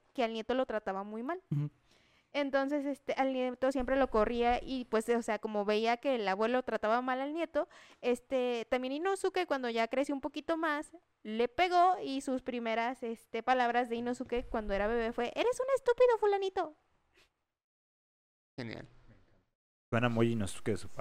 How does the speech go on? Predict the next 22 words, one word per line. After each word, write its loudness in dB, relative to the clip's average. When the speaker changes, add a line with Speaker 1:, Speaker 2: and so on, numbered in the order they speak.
Speaker 2:
Suena -2
muy 0
Inosuke -4
de 0
su 2
parte. -4
Speaker 1:
<laughs> -6
Ok, -2
y -4
otra 0
cosa -2
que, -8
pues, -8
que -2
como -2
sabemos, -2
le 4
mangake, -2
no -6
sabemos -6
en -12
realidad -4